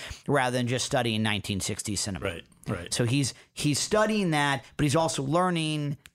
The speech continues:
Speaker 1: distribution. And, and in, in school today, it, they actually, they didn't really were teaching as much where I was,
Speaker 2: Mm-hmm.
Speaker 1: distribution and strategy and marketing. And, and 'cause you have to,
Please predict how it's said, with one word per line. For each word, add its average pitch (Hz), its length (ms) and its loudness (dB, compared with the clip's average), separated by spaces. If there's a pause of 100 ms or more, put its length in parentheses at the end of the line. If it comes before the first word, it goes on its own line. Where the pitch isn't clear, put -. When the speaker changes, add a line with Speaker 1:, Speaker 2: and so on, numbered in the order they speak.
Speaker 1:
distribution. 143 800 0
And, 120 180 0
and 127 160 -2
in, 127 180 0
in 131 180 -2
school 156 320 0
today, 135 420 0
it, 120 100 -4 (100)
they 120 220 -2
actually, 123 600 0 (140)
they 131 100 0
didn't 151 320 -2
really 165 240 2
were 139 120 -2
teaching 156 320 -4
as 120 80 -2
much 123 180 -2
where 120 140 2
I 139 140 2
was, 107 420 0
Speaker 2:
Mm-hmm. 101 100 -6 (320)
Speaker 1:
distribution 135 800 0
and 110 160 -2
strategy 127 720 0
and 107 140 0
marketing. 120 680 0
And, 110 320 -4
and 113 160 -2
'cause 135 160 0
you 151 60 0
have 165 220 -2
to, 131 200 0